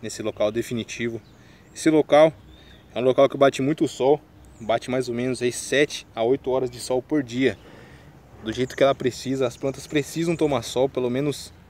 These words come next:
quatro horas de sol pra você ter um bom resultado nas suas plantas. Aqui a gente vai plantar ela no local definitivo.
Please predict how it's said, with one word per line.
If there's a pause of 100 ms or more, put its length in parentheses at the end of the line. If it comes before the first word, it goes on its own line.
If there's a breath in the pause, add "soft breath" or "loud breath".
(120)
quatro
horas
de
sol
pra
você
ter
um
bom
resultado (360 loud breath)
nas
suas
plantas. (300 loud breath)
Aqui
a
gente
vai
plantar
ela
no
local
definitivo.